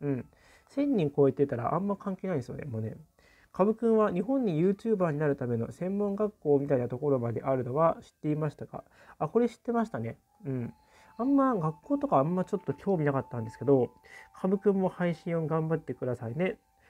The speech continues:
カブくんにとって人に合わずとも自分の胸中を吐露できる場所なんで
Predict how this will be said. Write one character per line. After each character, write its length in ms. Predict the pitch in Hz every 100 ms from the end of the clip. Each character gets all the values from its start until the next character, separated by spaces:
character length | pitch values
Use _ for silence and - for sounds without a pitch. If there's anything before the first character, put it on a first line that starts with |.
| _
カ 120 | - 190
ブ 140 | 226
く 100 | 247
ん 60 | 233
に 40 |
と 100 | 247
っ 40 |
て 200 | - -
人 180 | 131 190
に 140 | 180 170
合 100 | 175
わ 120 | 190
ず 80 | 185
と 140 | 131
も 180 | 170 175
自 160 | 143 156
分 240 | 190 196
の 100 | 196 190
胸 140 | 202 196
中 160 | - 131
を 240 | 175 - -
吐 120 | 190
露 100 | 170
で 140 | 131
き 100 | 123
る 140 | 135 123
場 120 | 120
所 120 | -
な 80 | 117
ん 100 | 113
で 200 | 147